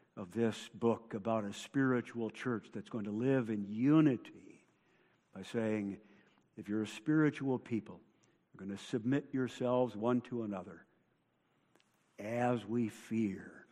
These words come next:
God himself. Amen. Our Father which art in heaven, we thank thee for thy love to us in Christ. How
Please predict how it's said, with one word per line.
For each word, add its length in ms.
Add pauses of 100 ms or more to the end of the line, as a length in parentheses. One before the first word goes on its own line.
(260)
God 340
himself. 680 (2000)
Amen. 360 (2750)
Our 80
Father 360
which 240
art 180
in 100
heaven, 480
we 80
thank 480
thee 320 (680)
for 120
thy 220
love 420
to 180
us 500
in 240
Christ. 760 (1000)
How 640